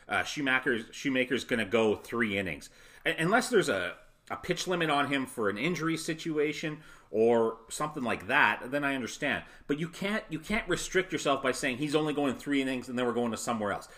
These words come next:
That, that affects your team all the way down the line, through the bullpen, everywhere. So I don't like that mindset personally. I like analytics. I think they're very important. I think they tell you, uh, important details when you're trying to plan in games. But I, I don't,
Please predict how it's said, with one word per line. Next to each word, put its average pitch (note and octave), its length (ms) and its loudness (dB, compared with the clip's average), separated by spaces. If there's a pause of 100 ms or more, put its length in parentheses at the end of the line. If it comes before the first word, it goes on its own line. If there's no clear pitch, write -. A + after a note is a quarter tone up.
(140)
That, F#3 340 2
that F#3 140 4
affects - 380 -2
your D#3 100 -2
team D3 340 -4
all C#3+ 180 2
the D#3 100 2
way D3+ 120 4
down D3 260 -2
the C#3+ 60 -2
line, C3 280 0
through B2 180 -2
the G#2 80 0
bullpen, C3 520 2 (560)
everywhere. E3+ 520 4
So B2 180 -2
I D3 120 8
don't G3 180 8
like C#3 220 2
that A2+ 180 6
mindset G#2+ 580 0
personally. E3 540 -2 (320)
I A#2 100 4
like G#2+ 340 2
analytics. D3 520 2
I F#2+ 80 -4
think A#2+ 220 -4
they're G#2+ 100 0
very G#2+ 260 0
important. A#2 460 -2
I F2+ 60 -6
think A2 160 -6
they G2 100 -4
tell G#2+ 240 -4
you, G2 380 -6
uh, F2 340 -2
important G2+ 600 -2 (500)
details C#3+ 680 -4 (400)
when A2 120 -6
you're G2+ 100 -4
trying A2+ 300 -2
to F2 180 -2
plan A2 400 -2
in B2 140 -4
games. C#3+ 360 -4 (320)
But G#2+ 260 2
I, A2 220 2
I A2 120 4
don't, C3 240 6